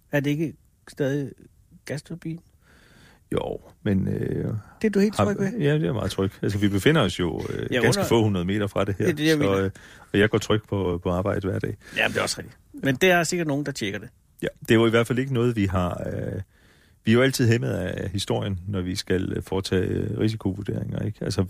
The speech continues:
Speaker 2: så, øh, mig bekendt har vi ikke, øh, nogen, øh, store voldsomme hændelser i Danmarks historien, katastrofehistorien, der involverer, øh,
Speaker 1: Kraftværker?
Speaker 2: konventionelle kraftværker.
Speaker 1: Nej, jeg tror, du har ret i.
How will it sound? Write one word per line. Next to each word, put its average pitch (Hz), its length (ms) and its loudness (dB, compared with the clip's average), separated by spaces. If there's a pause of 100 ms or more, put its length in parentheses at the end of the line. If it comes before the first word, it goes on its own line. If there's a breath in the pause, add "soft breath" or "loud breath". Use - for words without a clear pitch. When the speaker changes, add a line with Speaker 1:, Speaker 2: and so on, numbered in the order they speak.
(160)
Speaker 2:
så, - 220 -2 (200)
øh, 98 100 -2
mig 104 140 2
bekendt 104 300 0
har 101 100 0
vi 95 200 2
ikke, 110 160 -2
øh, 101 420 -2 (720 soft breath)
nogen, 98 340 4
øh, 98 300 0
store 101 240 0
voldsomme 95 340 2
hændelser 98 400 0 (240)
i 104 120 2
Danmarks 95 360 0
historien, 107 440 -6 (220)
katastrofehistorien, 101 680 -2
der 95 80 0
involverer, 98 580 0 (100)
øh, - 80 -2 (300)
Speaker 1:
Kraftværker? 170 380 -2
Speaker 2:
konventionelle 101 440 0
kraftværker. - 360 -4
Speaker 1:
Nej, 135 40 2
jeg 107 100 -4
tror, 113 120 -12
du 117 60 -10
har 110 80 -8
ret 117 100 -10
i. 107 60 -14